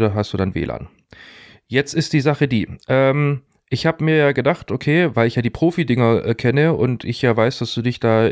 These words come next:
bis zur Unendlichkeit tot konfigurieren kannst, hab ich mir gedacht, okay, ähm, das wird jetzt vielleicht nicht unbedingt so easy sein. Im Gegenteil.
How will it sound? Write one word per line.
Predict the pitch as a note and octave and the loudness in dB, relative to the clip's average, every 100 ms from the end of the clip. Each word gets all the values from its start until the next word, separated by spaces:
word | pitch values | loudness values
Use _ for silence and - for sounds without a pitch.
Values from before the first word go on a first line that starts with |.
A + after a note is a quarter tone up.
| - | -2
bis | B2+ B2+ | -6 -4
zur | - G2 | 0 0
Unendlichkeit | A#2+ B2+ C3+ - A#2+ - | 0 -2 -6 -4 -4 -2
tot | D#3 | -2
konfigurieren | - C3 A2 G#2 G#2 G2+ | -2 -2 -2 0 0 2
kannst, | B2 F#3 - - - - - - - | 0 -2 -6 -20 -20 -18 -16 -16 -6
hab | A2+ | -2
ich | A#2 | 0
mir | C3+ | 0
gedacht, | B2 B2 G2+ | 0 0 -2
okay, | D#3 F3 E3+ | 0 2 2
ähm, | - B2+ B2 G#2+ - | 2 2 0 -2 -8
das | - B2 D3+ | -8 -4 -4
wird | - | -2
jetzt | A#2+ - | -4 -4
vielleicht | A#2+ A#2 - | 0 0 0
nicht | D3+ - | -4 -4
unbedingt | D#3 C3+ D3 | -2 -2 -2
so | - C3+ | 0 0
easy | A#2+ D3+ D#3+ | 0 -2 -2
sein. | C#3+ C#3 D3 | 0 2 0
Im | - F3 | 0 -2
Gegenteil. | E3 B3 B3+ - F2+ | 0 -2 -4 -2 -2